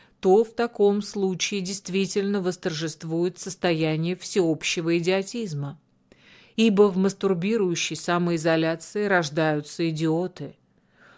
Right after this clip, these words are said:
Впрочем, коль мы все станем идиотами, так, наверное, этого и не осознаем. Но не дай нам Бог. Лоуренс, в отличие от большинства его критиков,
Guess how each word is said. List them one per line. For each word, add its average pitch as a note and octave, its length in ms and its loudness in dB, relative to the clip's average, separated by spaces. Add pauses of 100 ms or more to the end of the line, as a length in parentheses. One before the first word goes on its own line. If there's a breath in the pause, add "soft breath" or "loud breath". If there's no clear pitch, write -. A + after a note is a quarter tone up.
Впрочем, B3 680 0
коль A3 300 6
мы G3+ 300 2
все C#4+ 280 -4
станем E3+ 480 0
идиотами, D#3+ 680 0
так, F#3 220 -4
наверное, A#3 580 -2
этого G3+ 580 -2
и G3+ 200 -4
не F#3+ 160 4
осознаем. F#3 960 -2 (580 soft breath)
Но F3+ 220 6
не F3 160 4
дай A3 260 2
нам F#3 300 2
Бог. D3 440 -6 (1300 soft breath)
Лоуренс, A3+ 640 6
в F3+ 80 2
отличие F#3 560 0
от E3 80 -4
большинства E3+ 760 -2
его D3 220 -6
критиков, A3 580 -6